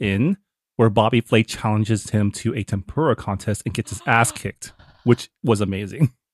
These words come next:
Speaker 2: Oh, I guess I'm gonna have to look that up because also tempura, like, scares me. I just figure, like,
Speaker 1: <laughs>
Speaker 2: that batter is gonna fall off if I ever try to make it.
Speaker 1: Oh yeah, I can. I,
Speaker 2: It's an
Speaker 1: I
Speaker 2: art, I have to say, 'cause I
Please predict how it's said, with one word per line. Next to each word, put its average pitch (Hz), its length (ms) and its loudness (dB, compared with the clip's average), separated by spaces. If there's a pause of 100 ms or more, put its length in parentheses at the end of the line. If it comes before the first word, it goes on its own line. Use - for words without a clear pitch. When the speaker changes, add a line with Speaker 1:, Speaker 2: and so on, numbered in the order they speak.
Speaker 2:
Oh, 175 1300 6 (120)
I 180 360 6
guess 165 240 0
I'm 151 100 -2
gonna 151 140 -4
have 143 100 -4
to 147 80 -12
look 147 160 -8
that 143 140 -4
up 139 180 -2
because 190 220 0
also 240 220 2
tempura, 208 580 2
like, 147 200 -2
scares 160 440 -2
me. 135 120 -6
I 151 120 0
just - 240 -8
figure, 156 340 -4
like, 139 180 -2
Speaker 1:
<laughs> 180 140 6
Speaker 2:
that 165 260 0
batter 165 260 2
is 151 120 -6
gonna 143 160 -4
fall 147 320 0
off 143 220 0
if 135 120 -12
I 135 100 -4
ever 135 120 -6
try 135 160 -10
to 135 60 -10
make 131 260 -14
it. - 140 -14 (360)
Speaker 1:
Oh 139 100 8
yeah, 113 220 6
I 120 140 6
can. 104 400 -4
I, 110 80 -2
Speaker 2:
It's 113 160 -4
an 107 180 0
Speaker 1:
I 202 40 2
Speaker 2:
art, 202 220 2
I 170 80 0
have 180 120 -2
to 190 80 -8
say, 165 280 -4
'cause - 220 -10
I 196 200 0